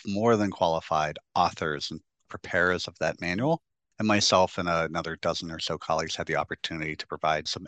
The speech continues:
edit on that manual. But it's really a great and, uh, it's the most recent manual for operators in helping train for advanced treatment, taking on really insight and opportunity to learn more and build that body of knowledge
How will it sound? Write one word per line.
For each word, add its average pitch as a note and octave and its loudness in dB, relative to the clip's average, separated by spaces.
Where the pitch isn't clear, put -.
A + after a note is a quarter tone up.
edit F#2 -2
on E2+ -4
that D#2 -4
manual. A2+ 2
But G2+ -2
it's - -2
really A#2 4
a F#2 2
great F2+ 2
and, E2 -6
uh, E2 -4
it's - -6
the E2+ -8
most E2+ -4
recent F#2 0
manual E2+ -2
for E2+ 2
operators D2+ -2
in F2 -6
helping D2+ -2
train E2+ -2
for C#2+ -6
advanced D#2 -4
treatment, G#2+ -2
taking F2 -4
on D#2 -2
really G2+ 2
insight F#2 2
and F2+ -4
opportunity E2 -2
to F#2 -6
learn F#2+ 2
more D#2 -2
and D#2 -8
build F2 2
that E2+ 0
body D#2 2
of - -10
knowledge D#2 -2